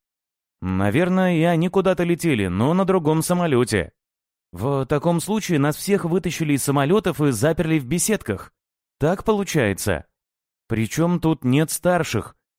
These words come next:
Вам сколько лет?" "Брату пятнадцать, мне семнадцать", ответила Тина. "И нам примерно постолько. То есть роботы хватали только молодых пассажиров?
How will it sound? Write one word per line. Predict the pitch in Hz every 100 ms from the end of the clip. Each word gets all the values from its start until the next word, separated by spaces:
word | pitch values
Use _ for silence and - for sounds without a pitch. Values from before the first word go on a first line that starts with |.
| _ -
Вам | 117 156 175
сколько | 160 - 202 - 123
лет?" | 117 87 - _ _ _ _ _ _
"Брату | 107 107 185 202 196
пятнадцать, | 190 156 151 - 180 - -
мне | 117 131 160
семнадцать", | 185 180 131 120 143 131 - - _ _
ответила | 101 98 113 113 131
Тина. | 127 113 92 - - _ _ _ _ _
"И | 107 127
нам | 190 190 180
примерно | 175 180 175 175
постолько. | 180 160 180 170 131 151 135 110 _ _ _ -
То | 113
есть | 120 107 - 107
роботы | 101 170 180 180 180
хватали | 135 127 160 170 170
только | 170 151 160 156
молодых | 123 135 139 139 175
пассажиров? | - 175 185 170 202 156 98 -